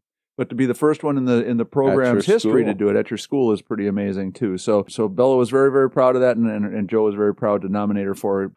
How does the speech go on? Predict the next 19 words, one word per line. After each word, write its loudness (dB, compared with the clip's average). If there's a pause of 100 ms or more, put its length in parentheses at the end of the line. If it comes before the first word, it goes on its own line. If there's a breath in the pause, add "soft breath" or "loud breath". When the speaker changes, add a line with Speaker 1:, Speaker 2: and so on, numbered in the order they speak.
Speaker 1:
On 0
top 2
of -4
the 2
on-field 2
accomplishments, -2 (260)
um, 2
like 0
many 2
of 2
the, 2
uh, 2
players 0
that -2
we -2
do 0
get 0
to -4
recognize, 0